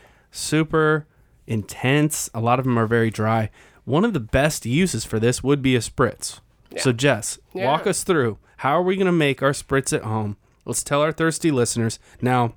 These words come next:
Speaker 1: there's Aperol. That's the easy one.
Speaker 2: Yep.
Speaker 1: We probably don't need to go over that one. Campari is a popular one. But
Speaker 2: Yeah.
Speaker 1: these vermouths share a lot with those two spirits,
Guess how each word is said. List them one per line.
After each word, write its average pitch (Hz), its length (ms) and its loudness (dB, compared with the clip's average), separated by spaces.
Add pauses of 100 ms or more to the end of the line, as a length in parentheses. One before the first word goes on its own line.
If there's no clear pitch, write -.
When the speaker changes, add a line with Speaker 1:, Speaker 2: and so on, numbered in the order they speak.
(140)
Speaker 1:
there's 131 160 0
Aperol. 120 480 -2 (440)
That's 131 200 0
the 151 100 -2
easy 143 300 0
one. 113 240 0 (240)
Speaker 2:
Yep. 202 280 -4
Speaker 1:
We 127 80 -2
probably 160 260 0
don't 156 160 2
need 147 180 2
to 127 60 -4
go 131 220 2
over 120 120 0
that 87 220 -6
one. 71 160 -12 (280)
Campari 147 560 2
is 135 180 -2
a 139 80 0
popular 127 520 0
one. 110 300 -4 (200)
But 135 100 0
Speaker 2:
Yeah. - 60 -4
Speaker 1:
these 208 160 0
vermouths 208 420 0
share 147 180 2
a 127 60 2
lot 131 280 0
with 151 220 0
those 160 280 0
two 170 240 -2
spirits, - 600 -4